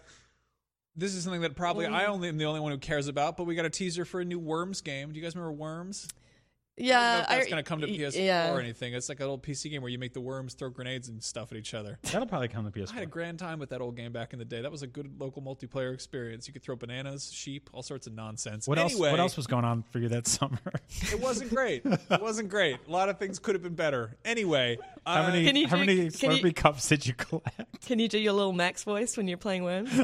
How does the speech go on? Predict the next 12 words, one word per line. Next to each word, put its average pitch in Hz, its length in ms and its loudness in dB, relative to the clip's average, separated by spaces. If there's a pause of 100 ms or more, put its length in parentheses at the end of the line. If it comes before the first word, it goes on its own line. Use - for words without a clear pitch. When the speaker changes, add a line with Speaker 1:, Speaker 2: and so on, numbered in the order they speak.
Speaker 3:
<laughs> - 100 -4
I 349 180 8
love 302 360 6
worms. 302 680 4 (520)
I 247 60 4
hope 302 140 6
my 320 120 6
dog 381 320 8
doesn't 240 260 0
get 247 160 4
'em 220 120 0
someday. 247 580 2